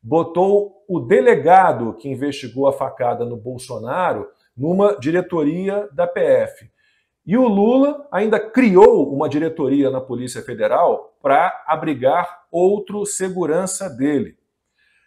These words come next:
A Transparência Internacional também gostou da reforma tributária, que, de acordo com vários tributaristas, é ruim. E pior, tem vários pontos ainda incertos. E o Bolsonaro não foi esquecido.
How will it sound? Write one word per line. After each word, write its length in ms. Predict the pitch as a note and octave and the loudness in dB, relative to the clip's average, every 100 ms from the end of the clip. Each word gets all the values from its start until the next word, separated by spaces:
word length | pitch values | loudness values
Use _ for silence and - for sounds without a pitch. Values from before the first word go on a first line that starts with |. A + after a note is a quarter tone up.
| _ _ | _ _
A 140 | D3 | 0
Transparência 640 | D3+ G3+ G#3 G#3+ F3+ G#3 G3+ | 2 2 2 4 4 4 0
Internacional 760 | F#3 E3+ E3 D#3 D#3+ D3+ F3 F3 | -2 -2 -2 -2 -2 0 0 0
também 420 | F3+ D3+ F#3 F#3 B2+ | -4 -4 -6 -6 -2
gostou 640 | F3+ - - - F3+ F3 | -2 -2 -8 -2 0 2
da 100 | E3+ | 0
reforma 680 | D3+ - - E3 F#3 E3+ A#2+ | -2 -4 -4 0 0 -2 -8
tributária, 720 | - D3+ D3 - B2+ B2 G#2+ | -8 -8 -8 -4 -2 -2 -4
que, 300 | G#2 D3 C3+ | -8 -8 -8
de 120 | A2 | -2
acordo 360 | C3 C3 D3+ D3 | -2 -2 -6 -8
com 200 | C#3+ C3 | -6 -4
vários 400 | G#2+ E3+ G3+ F3+ | 0 2 0 -4
tributaristas, 840 | - C#3+ D3 C3 A2 D3+ - A2 - C#3 | -8 -10 -8 -4 -4 -4 -8 -12 -8 -4
é 220 | D#3 - | -4 -4
ruim. 540 | - F3 D#3 D#3 G2 - _ _ | -10 -10 -8 -8 -10 -14 _ _
E 80 | B2+ | -14
pior, 480 | C3 D3 D3+ G#2+ - - _ | -4 2 2 2 -2 -18 _
tem 320 | D3+ E3+ - - | -10 -10 -12 -20
vários 640 | F#2+ B2+ F3+ G3+ C#3+ A2+ | -2 4 4 4 0 -4
pontos 500 | - B2+ D#3+ - - | -6 -6 -6 -8 -12
ainda 300 | C#3+ D3+ D#3+ | -10 -8 -8
incertos. 580 | C3 B2 B2+ G#2 - - _ _ _ _ _ | -10 -4 -4 -4 -12 -20 _ _ _ _ _
E 100 | C3+ | 2
o 80 | F3 | 4
Bolsonaro 580 | F3 E3+ F3+ D#3 E3 F#3 | 4 2 0 2 0 0
não 120 | G3 | -4
foi 180 | F#3+ F#3+ | -4 -4
esquecido. 640 | F#3+ A3 G#3+ E3 C#3 G#2+ | -4 -4 -4 -4 -6 -6